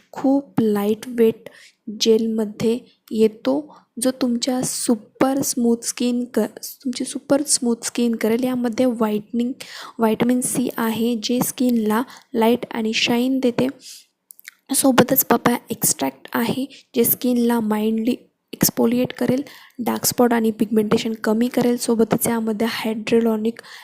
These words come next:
ॲसिड आहे, जे स्किनला ड्रायनेसपासून बचाव करते. हा ऑल स्किन टाईप आहे. हा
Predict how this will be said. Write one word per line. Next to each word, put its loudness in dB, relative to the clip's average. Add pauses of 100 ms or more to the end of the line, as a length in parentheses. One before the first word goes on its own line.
ॲसिड -2
आहे, -4
जे -2
स्किनला -4
ड्रायनेसपासून -4
बचाव -4
करते. -4 (540)
हा -2 (220)
ऑल 4
स्किन 2
टाईप 2 (260)
आहे. 2 (460)
हा -6